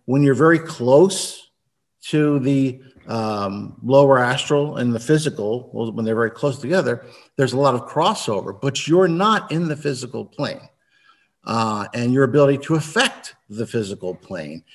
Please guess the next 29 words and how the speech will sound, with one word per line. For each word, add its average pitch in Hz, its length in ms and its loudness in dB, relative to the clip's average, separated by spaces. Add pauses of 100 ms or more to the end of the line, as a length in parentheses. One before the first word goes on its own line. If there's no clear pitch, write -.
(140)
is 120 180 -2
virtually 135 720 0
nil. 135 520 -2 (280)
Why? 127 680 0
Because 151 320 0
your 165 100 -2
astral 160 320 -2
body 143 340 2
is 147 200 -2
not 151 400 0
designed, 131 460 -2
it 160 60 -2
was 190 220 0
not 127 240 -4
designed 95 380 -12
to - 140 -16
operate 110 560 -2 (160)
in 135 260 0
the 143 80 -8
physical. - 560 -4 (260)
That's - 300 -10
why 120 140 -2
we 123 100 -2
have 135 240 0
physical 127 380 -4
<laughs> 127 180 -2
bodies, 110 440 -4 (340)
to 131 120 -10
operate 117 600 0